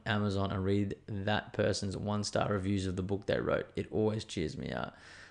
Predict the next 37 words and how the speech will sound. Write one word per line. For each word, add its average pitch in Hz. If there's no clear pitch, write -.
I 127
like -
that. -
That's 135
cute. -
Anyway, 120
I'm 127
just 95
riffing 90
here. 90
Wasn't 120
as 107
funny 95
as 90
I 92
thought 98
it 95
was 90
gonna 104
be, -
actually. 107
Sorry, 117
that 107
wasn't 107
funny. 117
That 110
was, 117
like, 107
a 104
real, 104
real 104
lackluster 101
way 107
to 90
end 104
that -
show. 113